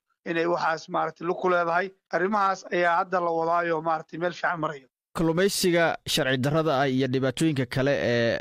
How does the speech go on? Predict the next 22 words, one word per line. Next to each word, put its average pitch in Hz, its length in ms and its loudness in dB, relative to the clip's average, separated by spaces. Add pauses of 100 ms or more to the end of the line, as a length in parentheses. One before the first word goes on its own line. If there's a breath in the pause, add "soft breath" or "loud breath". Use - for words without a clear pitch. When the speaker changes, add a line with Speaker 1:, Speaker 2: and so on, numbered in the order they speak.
Speaker 2:
badda, 120 680 -2
en, 113 360 0
ama 113 140 0
xeebaha 127 240 0
Soomaaliya 131 380 0
ka 135 120 -2
jira 123 260 0
imika, 113 560 0 (160 soft breath)
bal 127 140 -2
sawir 170 300 2
guud 151 180 2
haddaad 147 200 0
naga 160 120 2
siiso 139 300 0
heerka 147 200 0
uu 127 40 -2
gaarsiisan 123 380 0
yahay. 92 180 -4 (280)
Speaker 1:
Ilaa 170 300 2
iyo, 175 360 2 (160)
eh, 165 180 0
sagaashan 180 720 -2